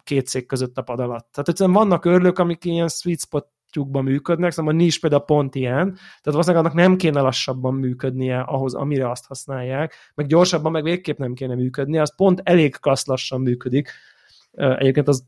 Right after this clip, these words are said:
kimondottan lassú őrlő, tehát mondjuk az, azt szerintem ott például az így a, azért ilyen népszerű, mert kúpos, erős motorja van, mert hogy nyomatékos és lassan pörög. És szerintem ettől,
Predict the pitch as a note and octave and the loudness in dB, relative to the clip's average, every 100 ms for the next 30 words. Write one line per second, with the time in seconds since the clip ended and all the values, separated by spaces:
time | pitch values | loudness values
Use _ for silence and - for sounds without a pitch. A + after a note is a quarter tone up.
0 | - D3+ C3+ B2 A2+ - B2+ B2 - B2 | 2 4 6 4 0 -2 -2 -2 -2 0
1 | A#2 A#2+ A#2+ C#3 C3 B2 C3 B2 C3 B2 | 2 2 2 2 -2 -4 -4 -2 0 0
2 | B2 C3 - B2+ C3 B2+ - C3 B2+ C3 | -2 -8 -6 -2 0 0 2 2 4 2
3 | B2+ B2 B2+ A#2 B2 _ - - - _ | 2 2 2 0 -4 _ -20 -20 -20 _
4 | _ _ _ _ _ _ _ - D#3 D#3 | _ _ _ _ _ _ _ -4 2 4
5 | D#3+ D#3 C#3+ D#3 D3 - D3+ C3+ C#3+ C#3+ | 6 4 2 2 0 0 0 2 0 0
6 | C#3 - - E3 D#3+ D3 C#3+ E3 - D#3 | -2 -4 -4 -4 2 4 4 2 -2 2
7 | D3+ C#3+ C#3+ C3+ C3+ C3 C3 C3 C3+ C#3+ | 2 2 0 -2 0 2 2 0 0 -2
8 | C#3 D3+ D3 C#3+ C3 D3 - D3 - C#3+ | 2 2 4 2 2 0 -2 -6 0 0
9 | C3+ - B2 C3 C#3 F#3 - _ _ _ | 0 -4 -4 -6 -8 -10 -14 _ _ _
10 | _ - - - C3 C3+ - D3 - C#3+ | _ -12 -8 -6 -4 -4 -4 -4 0 2
11 | B2 | 0